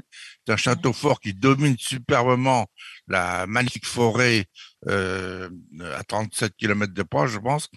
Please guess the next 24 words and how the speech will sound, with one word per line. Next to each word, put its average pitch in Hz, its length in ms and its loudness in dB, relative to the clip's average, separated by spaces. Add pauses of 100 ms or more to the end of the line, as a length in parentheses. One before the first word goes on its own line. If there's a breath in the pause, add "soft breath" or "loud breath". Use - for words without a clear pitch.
(400 loud breath)
Karlstein, 160 380 2
donc, 175 280 4 (380)
on 143 120 0
dit, 160 280 -4
se - 200 0
mérite. 135 680 2 (520 soft breath)
Alors, - 80 -12
se - 100 -4
mérite 165 280 2
parce 127 160 0
que 123 100 -4
pour 147 180 2
y 143 120 6
accéder, 143 580 2 (400)
ah, 101 100 0
il 107 80 0
faut 104 140 -4
faire 135 240 2
deux 135 120 4
kilomètres 127 680 2
à 127 100 -2
pied, 107 340 -2 (240)
n'est-ce - 140 -14
pas ? 110 180 -2